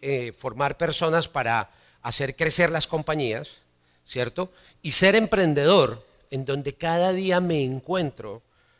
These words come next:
con una realidad, y es que un emprendimiento es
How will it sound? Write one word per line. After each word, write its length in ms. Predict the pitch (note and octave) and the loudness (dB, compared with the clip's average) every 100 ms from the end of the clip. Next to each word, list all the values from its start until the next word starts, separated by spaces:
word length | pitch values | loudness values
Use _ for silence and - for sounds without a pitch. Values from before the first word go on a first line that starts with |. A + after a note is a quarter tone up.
| _ _ | _ _
con 180 | - B2+ | -6 -4
una 220 | B2+ D3 | 0 0
realidad, 800 | - D3 C#3+ A#2 A#2 C3+ A2+ A2+ - _ _ | -2 -2 -2 -4 -2 0 0 -4 -18 _ _
y 140 | B2+ C3 | -6 -4
es 120 | - | -4
que 140 | E3 | -4
un 60 | D3+ | -2
emprendimiento 1000 | D3 C#3+ B2+ A2+ B2+ D3+ D3+ E3 D#3+ - _ _ - | -2 -4 -6 -6 0 0 0 -2 -2 -4 _ _ -2
es 440 | D3 C#3+ - - | 0 0 -2 -4